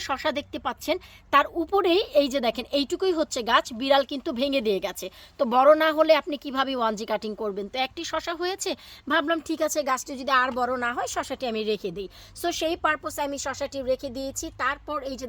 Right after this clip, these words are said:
দেখেন, এখানে যে যত্ন করছি, শত শত করলাও আসতে যাচ্ছে, এই যে একটু নজর বুলালেই দেখতে পাবেন। So এভাবেই করে কিন্তু আমি এই গাছের যত্ন করেছি। এই যে দেখতে পাচ্ছেন একটি ফলে মাছি, ঠিক এইভাবেই মাছিগুলো বসলে ফলগুলো নষ্ট হয়ে যায়।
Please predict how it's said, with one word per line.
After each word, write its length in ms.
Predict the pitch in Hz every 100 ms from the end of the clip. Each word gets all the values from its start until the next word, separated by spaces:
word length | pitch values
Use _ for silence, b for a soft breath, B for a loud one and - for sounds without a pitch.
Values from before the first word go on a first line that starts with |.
| 269
দেখেন, 200 | - 285 -
এখানে 240 | 240 254 254 B B B 220
যে 80 | 285 247
যত্ন 220 | 254 294 294
করছি, 220 | 285 269 294 -
শত 140 | 240 262
শত 140 | 262 240 -
করলাও 380 | 240 247 269 294 277
আসতে 200 | 269 - 269
যাচ্ছে, 260 | 254 - 277 269
এই 60 | 254
যে 60 | 262 320
একটু 200 | - 466 494 320
নজর 220 | 254 262 233
বুলালেই 320 | 254 247 240 220
দেখতে 180 | - 226
পাবেন। 220 | 208 220 370 B B B
So 60 | - - 311
এভাবেই 340 | 320 370 440 440
করে 140 | 392 370 381
কিন্তু 220 | 359 320 277
আমি 140 | 269 285
এই 60 | 262 247
গাছের 280 | 240 403 370
যত্ন 200 | 262 240 214
করেছি। 300 | 214 190 - 190 B B B
এই 80 | 339 370
যে 60 |
দেখতে 260 | 359 381 381 359
পাচ্ছেন 280 | 330 349 320
একটি 140 | 294 320 -
ফলে 220 | 277 285
মাছি, 240 | 254 240 - 320 320
ঠিক 120 | 339 - 269
এইভাবেই 320 | 262 269 277 247
মাছিগুলো 380 | 220 254 277 285 247
বসলে 260 | 240 294 247
ফলগুলো 340 | 226 226 233 339 381
নষ্ট 200 | 226 - 190
হয়ে 160 | 190 196
যায়। 120 | 180